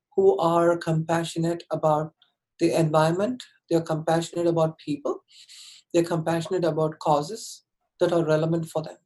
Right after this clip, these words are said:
And if they don't see that kind of leadership, I don't think they're gonna be empowered, even if the salary is really high. Because all they wanna do is work for a company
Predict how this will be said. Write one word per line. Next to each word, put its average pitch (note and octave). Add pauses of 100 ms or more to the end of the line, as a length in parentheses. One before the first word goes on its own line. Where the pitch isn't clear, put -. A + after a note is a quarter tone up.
(1000)
And G3
if F#3
they F#3
don't A#3+
see G3
that E3
kind E3+
of E3
leadership, E3 (380)
I F3
don't F3+
think F3+ (500)
they're E3+
gonna E3+
be E3
empowered, D#3+
even F#3
if E3+
the E3
salary D#3+
is D#3
really D#3
high. - (960)
Because F3 (140)
all C4+
they B3+
wanna F3+
do E3+
is E3
work F#3
for A#3
a A3+
company D#3+